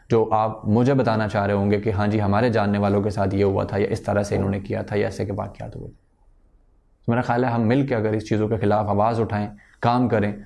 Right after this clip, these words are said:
तभी ये चीज़ें और ये लाकानूनियत और ये बदमाशी और ये जो, अ, ज़ाती हैसियत में लोग कानून को अपने हाथ में लेते हैं, बदमाशी करते हैं, गुंडागर्दी करते हैं,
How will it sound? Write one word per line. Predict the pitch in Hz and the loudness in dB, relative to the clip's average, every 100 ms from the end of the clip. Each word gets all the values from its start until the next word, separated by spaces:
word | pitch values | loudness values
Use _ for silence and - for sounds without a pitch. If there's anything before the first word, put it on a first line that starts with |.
| - | -2
तभी | 131 120 123 113 | 0 2 4 4
ये | 110 | 2
चीज़ें | 110 104 107 104 - - 110 | 2 0 0 -4 -12 -10 -2
और | 104 | 2
ये | 107 110 | 4 2
लाकानूनियत | 104 107 104 107 107 113 117 113 107 | 4 2 2 0 2 2 2 -2 0
और | 104 | 2
ये | 104 | 4
बदमाशी | 101 101 110 117 127 113 - - _ _ - | 2 2 2 0 -2 -2 -6 -20 _ _ -2
और | 110 110 | 2 4
ये | 110 | 4
जो, | 113 113 113 - _ - | 4 2 0 -10 _ 0
अ, | 104 | 2
ज़ाती | 95 117 127 160 | 4 2 2 2
हैसियत | 123 110 113 107 | 2 0 0 0
में | 110 101 | 0 2
लोग | 104 104 - | 2 2 0
कानून | 104 117 127 | 0 2 2
को | 113 | 0
अपने | 113 107 | 0 0
हाथ | 101 110 | 0 0
में | 113 | 0
लेते | 101 104 110 | 0 0 0
हैं, | 101 | 2
बदमाशी | 98 117 120 127 | 4 2 2 0
करते | 110 98 101 | 0 -2 0
हैं, | 101 | 2
गुंडागर्दी | 107 113 104 98 98 | 2 2 2 0 0
करते | 98 92 101 | -2 -2 -4
हैं, | 95 | -4